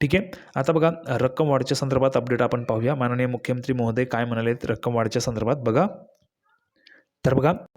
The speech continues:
एकवीसशे रुपयांचा लाभ कधीपासून मिळणार? तर बघा, एकवीसशे रुपयांचा जो लाभ आहे तो कधीपासून मिळणार? लाडक्या बहिणींना निवडणुकीच्या काळात महायुतीने मोठी ग्वाही दिली होती.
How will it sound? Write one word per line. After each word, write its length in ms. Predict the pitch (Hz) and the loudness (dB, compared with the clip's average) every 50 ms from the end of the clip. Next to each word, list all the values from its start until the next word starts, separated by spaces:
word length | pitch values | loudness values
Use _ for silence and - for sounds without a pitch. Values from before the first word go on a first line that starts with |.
| - - | -6 -2
एकवीसशे 460 | 143 135 - - 151 156 - - 165 | -2 -2 0 2 2 4 4 6 4
रुपयांचा 380 | 151 147 151 147 143 139 151 147 | 4 6 4 2 2 4 4 4
लाभ 140 | 143 143 147 135 | 4 2 2 0
कधीपासून 460 | - 120 120 120 - 117 - - 131 | 0 0 2 2 2 0 0 -2 -2
मिळणार? 300 | 120 113 110 104 98 95 - _ - - - | -4 -4 -4 -6 -8 -10 -14 _ -12 -6 -4
तर 60 | 127 | -4
बघा, 180 | 131 135 143 139 | -2 0 0 0
एकवीसशे 400 | 131 120 - - 131 - - 139 | 0 -2 -4 -6 -4 -2 0 0
रुपयांचा 320 | 127 - 131 123 - 127 | 0 0 -2 -4 -4 -4
जो 120 | 120 127 | -2 0
लाभ 260 | 120 113 110 117 117 117 | 0 0 0 0 0 -2
आहे 100 | 120 131 | -2 -2
तो 100 | - 135 | -2 -4
कधीपासून 500 | 139 - 123 120 117 113 107 - - 120 | -2 -2 -2 -2 0 -2 -2 -4 -4 -6
मिळणार? 320 | 110 107 101 101 92 - - _ - - - - - - - - _ - | -4 -4 -4 -6 -8 -10 -12 _ -20 -20 -20 -20 -20 -20 -20 -10 _ -2
लाडक्या 320 | 131 117 120 - - 180 | 0 2 2 2 4 4
बहिणींना 540 | 175 156 143 117 151 151 156 147 147 147 151 | 4 4 2 2 2 0 0 2 2 2 2
निवडणुकीच्या 680 | 156 147 131 123 131 127 135 135 - - 131 - 139 135 | 2 2 2 2 2 2 0 -2 -2 -2 0 2 0 0
काळात 400 | - - 113 117 123 131 - - - | 2 0 0 2 0 0 -2 -4 -4
महायुतीने 540 | 143 139 123 127 135 135 135 139 135 135 143 | -2 -2 0 0 0 0 0 0 0 0 0
मोठी 300 | 143 127 120 117 - 131 | 0 0 -2 0 0 -2
ग्वाही 280 | 123 131 123 113 113 | 0 0 0 2 2
दिली 200 | 117 135 131 120 | 2 0 2 2
होती. 280 | 120 117 113 - 170 - | 2 0 0 -2 -4 -4